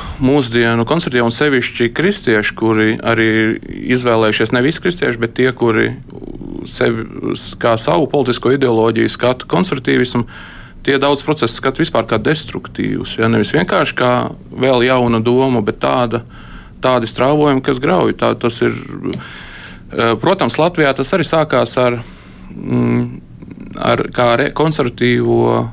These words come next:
reakcija uz Satversmes tiesas lēmumu, ja, kur, eh, tiesa lēma par labu, eh, paternitātes pabalstu piešķiršanai mammas draudzenei lesbietei.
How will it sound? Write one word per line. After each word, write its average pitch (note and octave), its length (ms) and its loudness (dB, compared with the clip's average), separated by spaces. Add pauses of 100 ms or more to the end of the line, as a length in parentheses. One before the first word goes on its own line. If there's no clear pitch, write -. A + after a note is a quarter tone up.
(100)
reakcija B2+ 840 0 (360)
uz C#3 400 2 (760)
Satversmes C3+ 540 0
tiesas - 560 -2
lēmumu, A#2 460 0 (680)
ja, A#2+ 240 2
kur, A#2 400 0 (720)
eh, A#2 720 2 (420)
tiesa A#2 380 0
lēma B2 400 2
par A2+ 180 -2
labu, B2 380 0 (1400)
eh, A#2 560 0 (920)
paternitātes A#2 680 0
pabalstu B2 480 0
piešķiršanai A2+ 760 0
mammas B2+ 560 2
draudzenei A#2 640 2
lesbietei. C#3 680 0